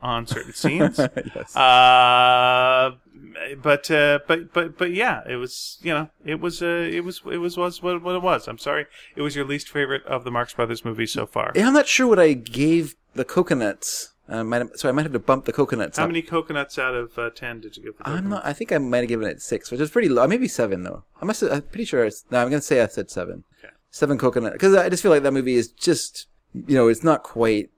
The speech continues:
Speaker 2: there yet, you know, but, uh,
Speaker 1: It's like a film play.
Speaker 2: I'm gonna give, uh, Day of the Races six horseshoes out of ten.
Speaker 1: So it's a, oh, so it's not quite a nay for you.
Speaker 2: No, no, no, it's never a nay because there's still good stuff in it. It's just
Speaker 1: Right.
Speaker 2: that overall, I feel like this movie really
Speaker 1: Not enough
Speaker 2: fell
Speaker 1: horsing
Speaker 2: apart.
Speaker 1: around is what you're saying.
Speaker 2: Really, you're right.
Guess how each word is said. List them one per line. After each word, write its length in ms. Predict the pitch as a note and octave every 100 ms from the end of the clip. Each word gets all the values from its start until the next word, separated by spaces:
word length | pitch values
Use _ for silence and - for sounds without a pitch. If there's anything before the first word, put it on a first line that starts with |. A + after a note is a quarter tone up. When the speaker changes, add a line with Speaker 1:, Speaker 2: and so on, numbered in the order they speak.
| _
Speaker 2:
there 220 | G#2 G2
yet, 360 | F2+ D#2+ - -
you 60 | F2+
know, 140 | F2
but, 340 | F2+ E2+ -
uh, 400 | F#2+ F2+ F2 F2 E2+ _ _
Speaker 1:
It's 220 | G#3 G#3
like 140 | F#3+ D#3
a 40 |
film 280 | - B2+ G#2+
play. 260 | _ G2 F#2+
Speaker 2:
I'm 160 | B2+ D#3
gonna 160 | E3
give, 360 | C#3 C3+ B2 G#2+
uh, 260 | A2 G#2 G2
Day 160 | C3+
of 40 | B2
the 60 |
Races 340 | A#2 G#2+ A2 G2
six 680 | - F3 F3 - - - - _
horseshoes 440 | C3+ A#2+ - A2
out 140 | G2+ G2
of 80 | -
ten. 260 | F2+ - -
Speaker 1:
So 260 | - A#2+
it's 180 | A#2+ A#2
a, 260 | A#2 A2+ A2+ -
oh, 180 | A3+ C4+
so 200 | - F3
it's 140 | E3 -
not 180 | F#3+ -
quite 160 | F3 D3+
a 60 |
nay 240 | C3 D3 D3+
for 160 | -
you. 160 | G#2+ G2+ - A3
Speaker 2:
No, 100 | C#4+
no, 120 | C#4
no, 140 | F3 C3+
it's 140 | B2+
never 140 | C4 F#3
a 40 |
nay 260 | C3+ C3+ G#2+
because 260 | - D#3
there's 120 | F#3 F3+
still 120 | A3+
good 160 | C3+
stuff 240 | - C#3+ -
in 80 | F#2+
it. 120 | F#2
It's 140 | B2
just 160 | F3+ -
Speaker 1:
Right. 60 | C#3 A#2
Speaker 2:
that 40 | -
overall, 360 | D#3 C3+ A#2+
I 60 | A2+
feel 160 | - B2+
like 100 | G#2+
this 160 | A2
movie 200 | A#2+ G2
really 400 | G2+ G#2 G2+ F#2 B2+
Speaker 1:
Not 240 | D3+ D#3
enough 160 | D3 C#3
Speaker 2:
fell 140 | D#3
Speaker 1:
horsing 180 | A#2 -
Speaker 2:
apart. 100 | -
Speaker 1:
around 220 | D#3 C#3
is 100 | A2
what 160 | A2 -
you're 80 | G#2
saying. 200 | A2 G#2+
Speaker 2:
Really, 400 | G#2+ D#3+ D#3+ A2
you're 240 | G#2 A#2+
right. 320 | B2 A#2 -